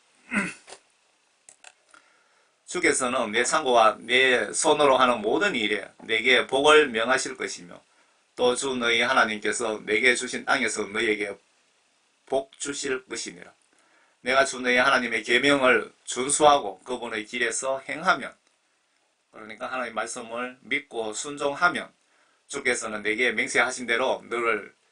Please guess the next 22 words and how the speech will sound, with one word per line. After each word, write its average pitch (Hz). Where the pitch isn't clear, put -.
자신에게 127
거룩한 156
백성으로 139
세우-, 123
세우리라. 104
너를 131
자시-, 123
너를 151
자신에게 135
거룩한 139
백성으로 135
세우리라. 123
영혼을 107
구원해 117
주신다는 98
그런 123
뜻인 -
것 -
같습니다. -
거룩한 107
백성으로 101
세우리라. -